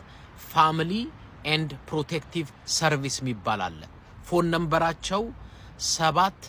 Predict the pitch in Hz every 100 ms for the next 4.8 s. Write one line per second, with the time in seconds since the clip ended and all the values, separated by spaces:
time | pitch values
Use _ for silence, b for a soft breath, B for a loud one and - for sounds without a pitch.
0 | - 139 147 131 104 - 180 208 - -
1 | - - B B B B - - 180 180
2 | - - - 135 135 147 135 101 90 117
3 | 120 151 208 - - - - - - -
4 | - - - 143 147 180 -